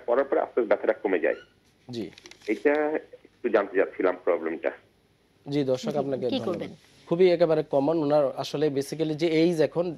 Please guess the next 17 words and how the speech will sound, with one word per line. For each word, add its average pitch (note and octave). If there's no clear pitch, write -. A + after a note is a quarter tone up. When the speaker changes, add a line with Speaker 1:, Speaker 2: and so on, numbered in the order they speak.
Speaker 2:
ডিজেনারেটিভ E3
চেঞ্জ B2+
বা C#3
আমরা C#3
যেটা C#3
নিয়ে C#3+
কথা C3+
বলছিলাম, B2+
Speaker 3:
হুম, G3+
হুম। A3
Speaker 2:
অস্টিওআর্থ্রাইটিস। A#2
Speaker 3:
আচ্ছা। F#3
Speaker 2:
বে-, F3+
এই, G#3+
এই G3
যে F#3+
এসে E3